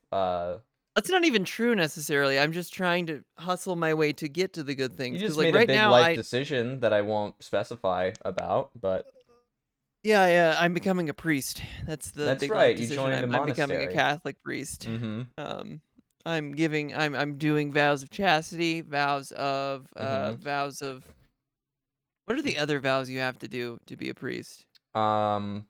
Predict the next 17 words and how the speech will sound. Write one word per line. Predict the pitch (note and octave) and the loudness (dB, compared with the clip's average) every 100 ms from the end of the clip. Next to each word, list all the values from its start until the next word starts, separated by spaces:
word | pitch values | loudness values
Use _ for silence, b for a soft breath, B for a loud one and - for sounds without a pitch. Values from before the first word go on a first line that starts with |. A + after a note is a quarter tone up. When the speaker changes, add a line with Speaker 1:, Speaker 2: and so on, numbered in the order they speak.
| _ _ _ _ _ _ _ _ _ _ _ _ _ | _ _ _ _ _ _ _ _ _ _ _ _ _
Speaker 2:
I | G3 | -2
just | A3+ A#3+ | 0 2
know | C4 B3 | 6 6
about | A3+ A#3 G3+ | 8 6 6
the | |
ones | G3+ F3+ | 0 0
where | F3+ | -2
you | D#3+ | -2
can't | F3 D3+ | -4 -6
fuck, | - F#3+ D3+ - | 0 0 0 -2
but | C#3+ | -4
there | F#3 | -2
are | F#3 | 0
other | E3 D3 | 0 -2
ones, | B2 A2+ C3 _ _ _ _ _ - | -8 -12 -14 _ _ _ _ _ -6
right? | D#3+ G#3 - _ | -4 -4 -8 _
Speaker 1:
That | A2+ G#2+ G#2+ - | -4 0 0 -2